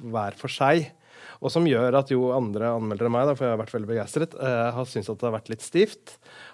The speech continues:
og at det har vært mye som har vært stablet oppå hverandre og uoversiktlig, og det er jo mye <laughs> i denne forestillingen. Det er dette med, gå inn i dette med Vy og N S B,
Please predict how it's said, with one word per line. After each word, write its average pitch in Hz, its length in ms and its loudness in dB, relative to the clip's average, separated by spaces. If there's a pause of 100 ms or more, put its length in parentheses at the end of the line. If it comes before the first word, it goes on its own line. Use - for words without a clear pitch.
og 127 160 4
at 123 100 0
det - 80 -2
har 123 80 4
vært 127 140 -2
mye 110 240 0
som 131 100 -4
har 120 80 0
vært - 100 -16
stablet 110 800 -4
oppå 123 240 -6
hverandre 110 380 2 (180)
og 123 440 2
uoversiktlig, 120 600 -2
og 139 140 0
det 127 80 0
er 117 240 2
jo 147 100 4
mye 135 380 0
<laughs> - 80 -8
i 156 60 2
denne 131 200 0
forestillingen. 135 520 0
Det 131 80 2
er 120 160 2
dette 120 180 -4
med, 117 160 0 (400)
gå 123 100 -2
inn 113 140 0
i 117 60 0
dette 113 160 -4
med 107 100 -6
Vy 113 140 -4 (180)
og 107 80 -6
N 107 160 -8
S - 100 -14
B, 120 200 2